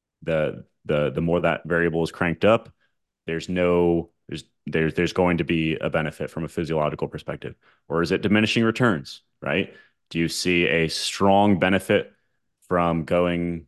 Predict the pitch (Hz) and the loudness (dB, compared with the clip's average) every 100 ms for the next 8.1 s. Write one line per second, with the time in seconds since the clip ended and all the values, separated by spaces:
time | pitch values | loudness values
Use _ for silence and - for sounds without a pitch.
0 | _ 87 87 - 92 92 90 104 107 - | _ -10 -8 0 4 4 4 2 0 2
1 | 107 98 - 92 87 85 - 85 85 - | 4 4 0 -4 -2 -2 -2 0 0 0
2 | 90 87 85 87 87 90 - 101 101 104 | -2 0 2 2 2 0 0 -2 0 -2
3 | 104 104 107 101 - _ _ _ _ - | -2 -2 -2 -2 -6 _ _ _ _ -2
4 | 87 87 - 85 90 76 67 78 - _ | 2 4 2 0 0 -2 0 0 0 _
5 | _ - 85 - 82 87 65 76 78 80 | _ -6 -4 -4 -2 -2 0 0 0 0
6 | 76 76 - 76 73 - 101 101 101 90 | 0 -2 -4 -6 -6 -2 2 4 4 4
7 | 104 - 101 76 101 107 104 98 110 76 | 2 2 -2 0 0 2 0 0 0 -2